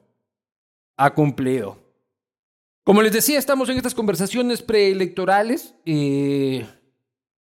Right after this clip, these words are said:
faltan ya pocos meses, aunque parezca que falta mucho, faltan muy pocos meses para, para tomar esta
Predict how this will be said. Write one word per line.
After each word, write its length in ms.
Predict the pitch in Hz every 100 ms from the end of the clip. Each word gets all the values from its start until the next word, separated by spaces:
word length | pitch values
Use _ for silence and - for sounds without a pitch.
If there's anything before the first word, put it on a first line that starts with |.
| _ _ _ _ _ _ _ _
faltan 400 | 156 143 147 139
ya 180 | 147 143
pocos 280 | 233 220 170
meses, 340 | 226 226 165
aunque 220 | 151 -
parezca 480 | - 143 175 175 170
que 180 | 139 131
falta 300 | 151 156 156
mucho, 320 | 160 170 160
faltan 280 | 135 127 143
muy 140 | 170
pocos 280 | 170 170 151
meses 360 | 147 156 165 147
para, 640 | 139 127 123 - _ _
para 180 | 135 139
tomar 260 | 151 160 170
esta 460 | 170 165 147 147